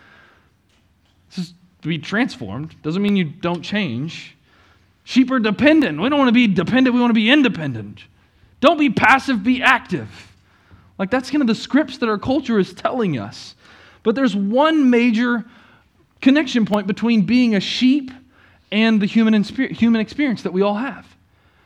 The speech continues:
It's this, that we all need care. That every single one of us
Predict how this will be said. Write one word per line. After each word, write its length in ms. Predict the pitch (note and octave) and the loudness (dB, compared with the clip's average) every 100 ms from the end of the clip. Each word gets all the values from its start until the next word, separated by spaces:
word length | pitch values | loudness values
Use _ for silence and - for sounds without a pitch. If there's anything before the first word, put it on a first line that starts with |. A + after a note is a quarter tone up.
| - | -8
It's 120 | F#3+ | -6
this, 240 | E4 - | -4 -6
that 120 | - F3 | -8 -6
we 320 | F#3+ A#3+ A#3+ | -2 -2 -2
all 240 | F#3 A3 G3+ | -6 -4 -2
need 560 | E3+ F3 G3+ F#3 D3 - | -2 -2 -2 -2 -6 -16
care. 500 | - A#3+ A#3 B2 F2 _ _ _ _ _ _ _ _ _ _ _ _ _ - | -12 -8 -8 -10 -16 _ _ _ _ _ _ _ _ _ _ _ _ _ -6
That 100 | F#3 | -2
every 180 | A3+ B3 | -2 -2
single 240 | C4 B3 | 0 0
one 120 | A3 | 0
of 60 | G#3+ | 0
us 200 | G3+ G3+ | -2 -4